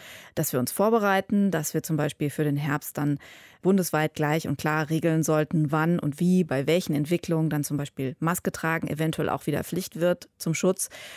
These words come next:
weil es ja darum geht, das Gesundheitssystem nicht mit zu vielen schweren Fällen von Corona zu überlasten. Und es gibt natürlich auch von diversen Fachleuten den Appell an alle, freiwillig da Maske zu tragen, wo man an Orten mit vielen Menschen ist.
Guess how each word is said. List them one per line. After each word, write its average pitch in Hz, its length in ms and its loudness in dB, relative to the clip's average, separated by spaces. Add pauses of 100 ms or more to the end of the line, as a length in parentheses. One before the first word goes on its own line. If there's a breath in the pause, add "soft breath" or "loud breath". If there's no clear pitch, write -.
(120)
weil 160 140 2
es 151 100 -4
ja 165 80 0
darum 151 240 0
geht, 147 180 -2
das 147 140 -2
Gesundheitssystem 156 840 0
nicht 156 220 0
mit 147 140 -2
zu 190 220 2
vielen 165 300 0
schweren 160 540 0
Fällen 156 560 2
von 151 180 -4
Corona 156 420 -2
zu - 120 -6
überlasten. 160 560 0 (460 loud breath)
Und 196 260 4
es 165 140 -2
gibt - 160 -4
natürlich 160 540 0
auch 143 120 -2
von 151 240 0 (320 loud breath)
diversen 151 380 2
Fachleuten 156 600 0 (300 loud breath)
den 190 140 2
Appell 165 320 2
an 165 160 0
alle, 156 300 2 (180 loud breath)
freiwillig 190 600 0
da 143 220 2
Maske 151 340 0
zu - 140 -6
tragen, 143 540 -2 (260 loud breath)
wo 156 140 0
man 151 180 2
an - 140 -2
Orten 139 260 -2
mit 151 140 0
vielen 147 260 0
Menschen 156 380 0
ist. - 260 -4